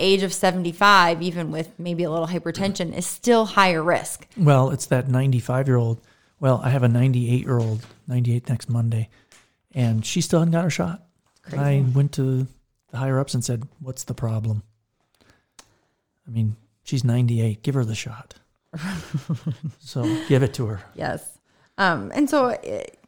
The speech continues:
Speaker 1: there's, there's a lot of things and a lot of barriers and all of that. Um, and also understanding that the second vaccine doses are allocated in a separate system. And we're just gonna kinda, it's, it's,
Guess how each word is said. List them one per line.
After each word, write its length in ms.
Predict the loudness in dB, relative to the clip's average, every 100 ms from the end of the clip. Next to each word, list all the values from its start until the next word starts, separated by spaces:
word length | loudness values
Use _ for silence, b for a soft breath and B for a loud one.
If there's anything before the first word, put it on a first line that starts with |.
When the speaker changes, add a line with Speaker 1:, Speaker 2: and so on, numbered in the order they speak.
| -6
Speaker 1:
there's, 260 | 0 0 0
there's 200 | 0 2
a 60 | 2
lot 420 | 6 6 6 4
of 180 | 0 -2
things 280 | -4 -2
and 100 | -4
a 40 | -2
lot 320 | 0 -2 -2
of 140 | -6
barriers 540 | -4 -4 -4 -6 -8 -8
and 180 | -6 -4
all 260 | -4 -4
of 180 | -4 -6
that. 520 | -8 -6 -8 -8 -12 -10
Um, 480 | -6 -4 -4 -6 -8 -6
and 220 | -2 -2 0
also 280 | -2 0 -2
understanding 580 | -2 -2 -2 -2 -2
that 200 | -4 -6
the 80 | -8
second 500 | -2 -2 -2 -6 -8 -16 b b b
vaccine 600 | 2 4 4 0 -2 0
doses 400 | 0 -2 -4 -6
are 180 | -4 -4
allocated 680 | -4 -6 -6 -4 -4 -4 -6
in 160 | -8
a 60 | -10
separate 440 | -10 -12 -14 -16
system. 720 | -8 -6 -6 0 4 4 4 0
And 240 | -2 -6 b b b b -12
we're 100 | -8
just 220 | -8 -4
gonna 220 | -2 -2
kinda, 720 | 0 0 2 4 4 4 2 -2 B B B B B _ _ _ _ -18
it's, 220 | -14 -8 -4
it's, 180 | -4